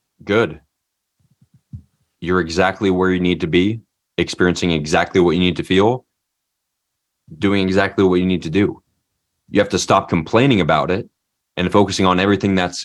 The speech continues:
going wrong or that you don't like in your life, and start focusing on the actions that you can take to move you closer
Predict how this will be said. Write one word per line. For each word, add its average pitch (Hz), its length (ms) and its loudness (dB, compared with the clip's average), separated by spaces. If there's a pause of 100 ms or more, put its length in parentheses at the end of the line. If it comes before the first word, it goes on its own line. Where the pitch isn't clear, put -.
(120)
going 92 280 2
wrong 87 320 2
or 85 80 -4
that 82 140 -4
you 80 80 -8
don't 73 300 0
like 85 220 -2
in 82 60 -4
your 78 100 -4
life, 76 320 -2 (360)
and 92 80 -6
start - 240 0
focusing 95 400 0
on 87 400 0 (840)
the - 220 -2
actions 92 560 -2
that 92 100 2
you 92 120 -2
can 87 140 -2
take 82 360 -2 (140)
to - 100 -6
move 92 180 0
you 87 100 -2
closer 95 580 0